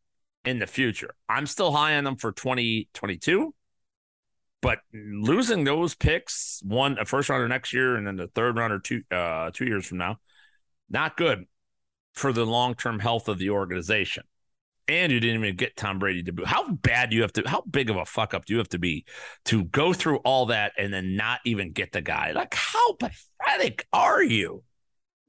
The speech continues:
Seriously. It's absolutely mind-boggling to me. Anyway, those are the top news items. Um, Tim Patrick injured, Sky Moore injured, Marquise Brown arrested for speeding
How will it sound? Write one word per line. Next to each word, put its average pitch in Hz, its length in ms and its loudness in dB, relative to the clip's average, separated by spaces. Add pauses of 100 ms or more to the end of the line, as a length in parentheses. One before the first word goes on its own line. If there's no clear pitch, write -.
Seriously. 165 960 0 (1000)
It's - 80 -4
absolutely 107 1120 0 (680)
mind-boggling 87 1040 -2
to - 100 -12
me. 78 200 -12 (120)
Anyway, 151 260 2
those 143 240 2
are 147 60 4
the 127 100 2
top 127 340 -2
news 120 460 0
items. 113 640 0 (340)
Um, 107 500 2
Tim 143 200 0
Patrick 135 500 0
injured, 120 480 2
Sky 85 320 -4
Moore 123 380 2
injured, 120 440 2
Marquise 104 420 0
Brown 117 340 2
arrested 117 500 2
for 101 160 -2
speeding 117 720 0